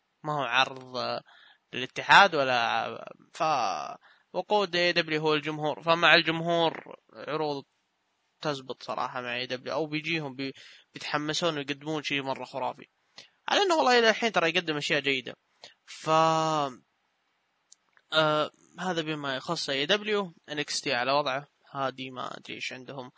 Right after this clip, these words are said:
أظن إنه عشان المهرجان الجاي مطول، فدام إن المهرجان الجاي مطول، فشكلهم، آه، شكلهم بانين البناء على ب-، أو على خفيف يعني.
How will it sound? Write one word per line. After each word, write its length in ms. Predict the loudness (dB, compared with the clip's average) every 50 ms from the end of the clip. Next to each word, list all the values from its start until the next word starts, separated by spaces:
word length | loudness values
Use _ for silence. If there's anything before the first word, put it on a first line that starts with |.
| -20 -20 -20 _ _ -10 -8
أظن 340 | -4 -4 -2 -2 -2 0 2
إنه 220 | 0 2 2 2
عشان 560 | 2 2 4 2 2 2 2 -4 -6 -14 -8 -4
المهرجان 640 | -4 -4 -4 -4 -8 -8 -4 -2 -2 2 2 2 2
الجاي 380 | 2 -2 0 2 4 4 4 2
مطول، 540 | -2 -6 -2 0 0 0 -2 -6 -10 -12 -14 _ _ _ _ _ _ _ _ _
فدام 1000 | _ -14 -6 -2 0 2 2 2 2 2 0 -2 -6 -8 -10 -6 -2 -2 0 0
إن 120 | -2 -4
المهرجان 440 | -4 -4 -2 -2 -2 0 2 0 0
الجاي 320 | 0 -2 0 0 2 2
مطول، 680 | 0 -2 0 0 0 0 2 0 -2 -2 -2 -6 -12 -16 -20 -20 -20 -20 -20 -20
فشكلهم، 800 | -12 -8 -6 -6 -4 -4 -4 -4 -4 -4 -6 -10 -10 -10 -12 -12 -12 -14 -16 -16 -16 -18 -18 -20 -20 -20 -20 -20 _ _ _ _ _ _ _ _ _ _ _ _ -16 -12
آه، 260 | -10 -10 -10 -10 -10
شكلهم 480 | -8 -8 -8 -6 -6 -4 -4 -4 -4 -6 -8 -10 -12 -12 -12 -14 -16 -16 -18 -20 -20 -20 -20 -20 -20 -20 -20 -20 -20 -20 -20 -20 -20 _ _ _ _ _ _ _ _ _ _ 0
بانين 340 | 2 2 2 0 -2 -2 -2
البناء 360 | -4 -4 -4 -4 -2 -2 -2
على 440 | -2 -4 -8 -8 -4 -2 -2 -2 -2
ب-، 80 | -2
أو 380 | -4 -4 -4 -6 -6 -6 -6 -6
على 200 | -6 -6 -6 -8
خفيف 380 | -8 -8 -8 -6 -6 -6 -8
يعني. 280 | -10 -14 -14 -16 -20